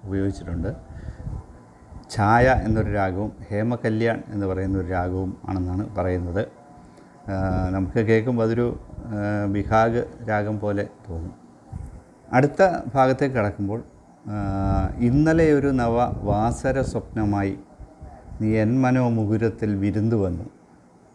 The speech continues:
പി ഭാസ്കരൻ്റെ, ഏ, പല പാട്ടുകളിലും ഈ പകൽ സ്വപ്നങ്ങൾ കടന്നു വരാറുണ്ട്. ആ, "പുലർകാല സുന്ദര സ്വപ്നത്തിൽ ഞാനൊരു,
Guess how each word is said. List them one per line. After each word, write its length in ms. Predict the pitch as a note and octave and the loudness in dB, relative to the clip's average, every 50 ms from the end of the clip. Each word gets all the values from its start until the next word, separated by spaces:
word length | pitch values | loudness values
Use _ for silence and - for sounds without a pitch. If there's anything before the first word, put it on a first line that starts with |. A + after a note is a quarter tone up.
| - - - - - - - - - - - | -20 -20 -20 -20 -20 -20 -20 -20 -20 -6 0
പി 100 | B2 C3 | 0 2
ഭാസ്കരൻ്റെ, 1000 | C3 D3 D3 C#3+ - - - D#3 D3 D3+ D3+ D3+ D3+ D3 D3 D3 C#3+ C#3+ - - - - | 4 4 4 4 2 2 -2 0 2 2 2 2 2 2 2 0 -2 -2 -6 -10 -12 -10
ഏ, 100 | A2+ A#2 A2+ A2+ A2 A2 A2 A2 A2 A2 G#2 - - | -8 -6 -4 -4 -2 -2 -2 -2 -2 -4 -4 -2 0
പല 220 | A2 G#2+ A2+ B2 B2+ A#2 G#2+ A2+ | 0 2 4 2 2 2 0 0
പാട്ടുകളിലും 720 | A2 G#2+ G#2+ - A2 G#2+ A2 G#2+ G#2+ G#2 A2 - - - - - - - - - - - - - - - - - - - - - - - - A2+ | 0 0 0 0 -4 -2 -2 -2 -2 -2 -4 -6 -8 -14 -18 -20 -20 -20 -20 -20 -20 -20 -20 -18 -16 -16 -16 -16 -18 -20 -20 -20 -16 -10 -6 -4
ഈ 120 | A2+ A2+ - - | -4 -4 -2 2
പകൽ 260 | B2 A#2+ A#2 B2 C#3 C3+ | 4 4 6 6 4 2
സ്വപ്നങ്ങൾ 640 | C3 - D3+ C3+ - - C#3+ C3+ C3 C3 B2+ A#2+ - - - - - G#2 | 2 0 -2 -4 -2 -2 -2 0 2 0 0 -2 -4 -10 -18 -12 -8 -6
കടന്നു 220 | F#2+ G2 F#2+ G2 | -4 -2 -2 -2
വരാറുണ്ട്. 480 | F#2+ F2+ E2+ E2+ E2+ E2 D#2+ D#2+ D#2+ A2 - - - - - - - - - - - - - - - - - - - - - - - - - - | -2 -2 -4 -4 -6 -6 -8 -10 -12 -14 -16 -16 -18 -18 -20 -20 -20 -20 -20 -20 -20 -20 -20 -20 -18 -16 -14 -14 -14 -14 -16 -16 -14 -12 -10 -8
ആ, 680 | - G#2 G2 F#2+ F#2+ F#2 F#2+ F#2 F#2 F#2+ F#2+ F2+ F#2 F#2 - - - - - - - - - - - - - - - - - - | -4 -4 -2 0 0 0 0 0 0 0 -2 -2 -4 -6 -6 -10 -14 -18 -20 -20 -20 -20 -20 -20 -20 -20 -20 -20 -20 -14 0 2
"പുലർകാല 600 | A2 A2+ A2 G#2 G#2 G2 A#2 A2+ A2+ A#2 A2+ A2+ | 4 4 6 4 2 2 2 4 4 4 4 2
സുന്ദര 460 | G#2+ - - A2 G#2+ G#2 A2 G#2+ G#2+ | 0 -2 -4 -4 -2 0 2 0 0
സ്വപ്നത്തിൽ 640 | G#2 - - F#2+ - - - G#2 - - - G#2 G#2 - - - - - - - - - - - - - | 0 -2 -6 -10 -8 -6 -8 -8 -6 -6 -6 -6 -6 -8 -12 -16 -18 -14 -14 -14 -14 -16 -18 -18 -12 -8
ഞാനൊരു, 480 | G2+ G2 F#2+ G2 F#2+ F#2+ F#2 F#2+ F2+ | -4 -4 -2 -2 -2 -2 -2 -4 -6